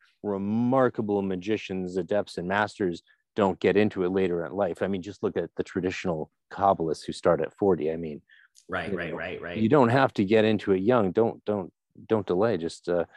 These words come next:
Speaker 1: but, but a lot of us do get into it when we're young. And then I look at how sort of this, the relationship between the older and younger magicians in the occult world, you know, witch talk versus,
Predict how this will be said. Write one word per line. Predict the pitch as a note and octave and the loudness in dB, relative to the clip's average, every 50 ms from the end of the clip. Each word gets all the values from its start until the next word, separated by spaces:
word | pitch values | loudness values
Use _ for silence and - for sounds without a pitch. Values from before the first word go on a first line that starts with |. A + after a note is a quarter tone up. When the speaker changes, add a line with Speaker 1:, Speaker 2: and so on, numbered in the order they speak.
| - - - _ - | -20 -20 -20 _ 2
Speaker 1:
but, | A#2 A2+ G2 - G2 | 2 2 2 2 2
but | - G#2+ G#2 | 4 6 6
a | G#2 G#2+ A#2+ | 6 8 8
lot | C3 C#3 | 6 6
of | C3+ A#2 | 6 4
us | G#2 - | 2 2
do | - A#2+ D3 D#3+ | 2 4 4 6
get | D3+ C3 G#2 | 6 4 4
into | G2 F#2 - A2 | 2 0 -2 -4
it | G2 | -4
when | F2+ | -4
we're | G2 G2 F#2+ F#2+ F#2+ | -4 -4 -4 -4 -4
young. | F#2+ G2 - | -6 -6 -4
And | A2 A2+ | -4 -2
then | C3+ D#3+ E3+ | 0 2 2
I | E3 | 4
look | D3+ C#3 D3 - - | 4 4 2 2 0
at | D3+ | -2
how | - - B2+ A#2+ A#2 | -2 0 0 0 0
sort | - - B2+ B2 A2+ A2+ | -2 -2 -2 0 0 0
of | G2+ G2 _ _ _ _ _ _ _ _ _ _ | -2 -4 _ _ _ _ _ _ _ _ _ _
this, | A#2 G#2 F#2+ - - - _ _ _ _ _ _ _ _ _ _ _ _ _ _ _ _ _ _ | -4 -4 -4 -6 -10 -20 _ _ _ _ _ _ _ _ _ _ _ _ _ _ _ _ _ _
the | - G#2+ | 0 2
relationship | G2 G2+ F#2+ F#2+ G2 G#2+ A#2 G#2+ - - G#2 F2+ - - F#2 D#2+ | 2 2 2 4 4 2 2 2 0 -2 -4 -2 -2 -4 -4 -4
between | - F2 D#2+ - - G#2 G2 F#2 E2+ - | -4 -6 -10 -6 -4 -2 -2 -2 -2 0
the | F#2 F2 E2+ - - _ _ - | 0 2 0 0 -4 _ _ 2
older | G#2 G2+ G2+ G2+ F2 G2 F#2 F2 F2 F2 | 4 4 4 4 4 2 2 2 0 0
and | - F#2+ F#2+ F2+ F2 F2 | -2 -4 -6 -6 -8 -4
younger | E2+ F#2+ G2 F#2 F#2+ G2+ F#2 F#2+ F2+ E2+ E2 D#2+ - _ _ _ _ _ _ _ _ _ _ _ _ _ | -2 0 0 0 0 0 2 2 2 2 2 0 -4 _ _ _ _ _ _ _ _ _ _ _ _ _
magicians | - G2 F#2 F#2 F#2 E2+ G2 G#2+ G#2+ G2+ - G#2+ F#2+ F2 D#2+ E2+ | -8 -6 -4 -4 -4 0 2 2 2 2 2 0 0 0 0 0
in | F2+ F2 E2+ E2 E2+ C2 - _ - | 0 0 -2 -2 -6 -8 -10 _ -4
the | F#2 F2+ E2+ | -2 -2 -2
occult | D#2+ D#2+ - - G#2 F#2+ D#2+ - | -2 -4 -2 0 0 0 0 0
world, | E2+ F2 F2+ F2 F2 E2+ D#2 - _ _ _ _ _ _ _ _ | 0 0 0 0 0 -2 -4 -8 _ _ _ _ _ _ _ _
you | - G2 G2 | -4 -2 0
know, | F#2 F2+ F2+ F2 | 0 2 2 2
witch | E2+ F#2 A2 G#2+ - - - | 2 0 0 -2 -4 -8 -6
talk | - - F#2 F#2 F2+ - - | -2 0 0 0 -2 -4 -4
versus, | F#2 F#2 F#2 F2 - - G2+ F2 E2+ D#2+ - - | -4 -2 -2 -2 -4 -4 -4 -4 -4 -6 -8 -12